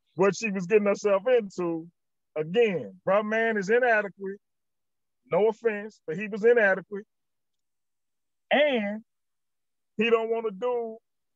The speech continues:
the subsequent actions that would at least make it somewhat satisfying. So she stuck. And, and, and she feel like,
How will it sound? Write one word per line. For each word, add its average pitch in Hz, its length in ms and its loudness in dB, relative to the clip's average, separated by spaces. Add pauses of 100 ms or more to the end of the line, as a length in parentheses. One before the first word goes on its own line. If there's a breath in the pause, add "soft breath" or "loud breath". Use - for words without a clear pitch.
(580)
the 175 120 0
subsequent 208 720 -2
actions 185 560 -4 (360)
that 196 160 6
would 190 140 2
at 180 140 6
least 220 680 -4 (500)
make 202 440 2
it 175 220 2 (200)
somewhat 208 580 0
satisfying. 170 800 -4
So 208 240 0
she 311 180 -12
stuck. - 400 2 (960)
And, 220 220 6
and, 220 280 4
and 214 180 6
she 262 200 0
feel 254 340 2
like, 233 300 6